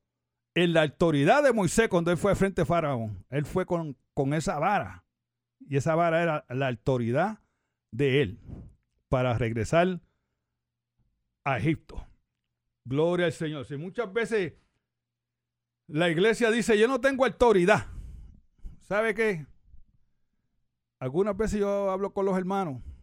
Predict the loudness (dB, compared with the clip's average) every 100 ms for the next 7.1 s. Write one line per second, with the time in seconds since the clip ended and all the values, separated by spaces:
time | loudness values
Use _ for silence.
0 | _ _ _ _ _ _ _ _ _ _
1 | -14 -14 -16 _ _ -4 -2 0 -2 -2
2 | -2 -2 -2 -4 -2 0 -2 -2 2 2
3 | 2 -2 -4 -4 -4 -2 -2 0 0 0
4 | -2 0 -2 -2 -6 -10 _ -14 -14 -20
5 | -20 _ _ -20 -20 _ -20 -20 _ _
6 | _ -6 -4 -2 -2 0 0 0 0 -2
7 | -4